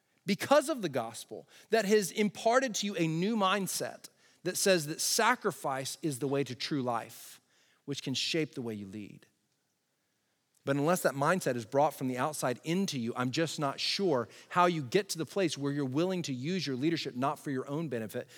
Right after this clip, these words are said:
but for the benefit of others at every turn.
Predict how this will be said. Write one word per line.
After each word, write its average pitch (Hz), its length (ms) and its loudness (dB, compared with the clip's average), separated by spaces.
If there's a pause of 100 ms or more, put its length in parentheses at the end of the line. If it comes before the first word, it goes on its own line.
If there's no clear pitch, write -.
(100)
but - 160 -6
for - 80 -6
the 139 100 0
benefit 147 440 -2
of 123 180 -8
others 135 440 -4
at 139 200 -6
every 127 260 -6
turn. 123 460 -10